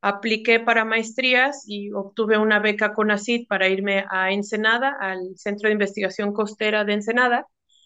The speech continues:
y directo así, literalmente me dijeron, "Sí, la tienes, vente", y compré boletos y vámonos, hormiguitas, ahí se quedan,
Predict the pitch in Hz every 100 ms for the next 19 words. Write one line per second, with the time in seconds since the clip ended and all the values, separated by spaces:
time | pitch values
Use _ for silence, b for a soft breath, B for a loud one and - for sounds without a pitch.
0 | b - 226 214 208 247 262 269 247 254
1 | 247 226 220 226 247 247 226 220 220 220
2 | 269 269 254 254 262 277 277 254 247 254
3 | 285 285 - 202 196 190 185 _ - 196
4 | 214 226 220 220 226 240 233 185 185 208
5 | 233 214 214 190 190 220 - 240 240 180
6 | 180 185 214 247